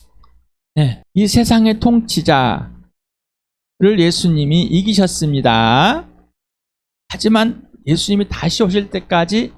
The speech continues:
아직 남겨놨습니다. 그래서 이 마귀가 아주 날칩니다. 영적인 이 세계, 영적인 보행, 그래서 세상이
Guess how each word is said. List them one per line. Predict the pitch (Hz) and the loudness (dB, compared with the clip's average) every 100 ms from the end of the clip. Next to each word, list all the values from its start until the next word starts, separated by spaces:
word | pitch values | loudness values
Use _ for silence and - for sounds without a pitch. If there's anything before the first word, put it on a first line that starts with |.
| - | -20
아직 | - _ 220 233 | -20 _ -2 -2
남겨놨습니다. | - 127 151 247 220 - 160 127 120 113 - - - _ _ _ _ _ _ _ _ _ _ _ _ _ _ _ | -2 -4 0 0 0 -2 -6 -2 0 -2 -4 -12 -20 _ _ _ _ _ _ _ _ _ _ _ _ _ _ _
그래서 | 240 247 | -2 0
이 | 240 | 0
마귀가 | 220 139 156 190 190 202 226 - - - _ _ _ | 0 0 -2 0 0 0 0 -4 -14 -20 _ _ _
아주 | 185 254 | -4 -2
날칩니다. | 240 143 185 - 277 247 180 87 - - | -4 -4 -2 -2 0 0 0 -2 -8 -8
영적인 | 208 214 247 240 247 262 - _ _ _ - | -6 -2 -2 0 -2 -4 -12 _ _ _ -8
이 | 208 | -4
세계, | - 202 147 139 | -2 -2 -2 -2
영적인 | 214 226 226 233 226 | -2 -2 0 0 0
보행, | 175 175 - | -2 -2 -4
그래서 | 175 208 | -6 -4
세상이 | 233 226 208 208 202 | -2 -2 -2 -4 -6